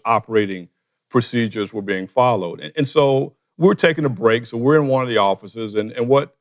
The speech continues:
as typically happens, you know, when, when, when four people, you know, taking a break, you know, at that level, I mean, we were just complaining about everything that the company was doing wrong.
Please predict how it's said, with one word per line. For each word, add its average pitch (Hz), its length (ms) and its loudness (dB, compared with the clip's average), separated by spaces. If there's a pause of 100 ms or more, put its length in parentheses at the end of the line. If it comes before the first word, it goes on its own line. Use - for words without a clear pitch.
(220)
as 135 160 2
typically 160 440 0
happens, 107 500 -4
you 113 80 -2
know, 113 40 2
when, 107 280 0 (400)
when, 117 220 -2
when 110 140 2
four 139 400 2
people, 123 680 2 (260)
you 107 80 -2
know, 101 60 -2
taking 131 340 0
a 123 80 4
break, 107 520 0 (220)
you 104 120 -6
know, 104 300 2
at 117 160 0
that 120 160 2
level, 101 560 -2 (280)
I 123 40 -6
mean, 113 120 0
we 131 140 6
were 143 120 4
just 117 360 0
complaining 123 600 -2
about 107 260 2
everything 120 640 2
that 110 120 2
the 101 60 -14
company 113 340 -8
was 98 140 -8
doing 98 240 -2
wrong. 71 240 -14